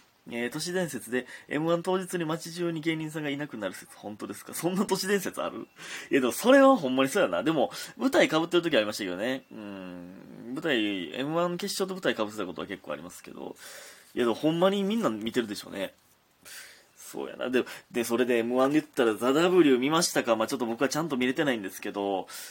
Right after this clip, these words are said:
えー、夜勤やったんで、ほんまにちらほらしか見れてなかったんですけど、いや、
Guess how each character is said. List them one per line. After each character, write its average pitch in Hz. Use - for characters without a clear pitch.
え 110
ー、 -
夜 110
勤 120
や 101
っ -
た 92
ん 95
で、 92
ほ 123
ん 147
ま 156
に 143
ち 127
ら 127
ほ 123
ら 107
し -
か 98
見 92
れ 92
て 101
な 101
か 92
っ -
た -
ん -
で -
す -
け 87
ど、 87
い -
や、 113